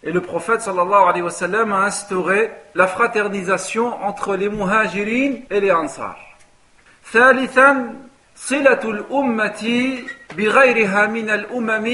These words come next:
ممن لا يدينون دين الإسلام، ومنهم اليهود، فقد عقد النبي صلى الله عليه وسلم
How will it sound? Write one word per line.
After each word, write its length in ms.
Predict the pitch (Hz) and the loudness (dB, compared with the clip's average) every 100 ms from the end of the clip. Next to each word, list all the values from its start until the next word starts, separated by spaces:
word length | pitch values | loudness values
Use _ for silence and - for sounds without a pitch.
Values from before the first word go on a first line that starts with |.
| 269 262 - - | -2 -4 -12 -8
ممن 400 | 175 240 220 208 208 | -2 0 0 -2 0
لا 120 | 240 233 | 2 4
يدينون 840 | 208 190 202 202 226 233 208 190 | 2 0 -4 -4 -4 -4 -2 -4
دين 260 | 202 214 202 | -4 -6 -6
الإسلام، 720 | 156 156 - 165 151 107 - - _ _ | -8 -10 -4 0 0 -2 -10 -18 _ _
ومنهم 560 | 180 214 269 233 208 214 | 0 2 2 2 0 -2
اليهود، 560 | 196 196 180 214 185 - - _ | 2 2 4 2 0 -4 -20 _
فقد 340 | 180 - 226 196 | -10 0 2 6
عقد 420 | 202 - 214 220 | 6 6 4 4
النبي 520 | 208 208 208 233 208 | 2 0 0 -2 -4
صلى 320 | - 196 196 | -2 -2 0
الله 400 | 196 220 214 185 | 0 2 0 2
عليه 400 | 165 180 208 190 | 2 2 0 -2
وسلم 840 | 180 180 - 226 208 214 254 226 | -4 -4 -2 -4 0 2 2 0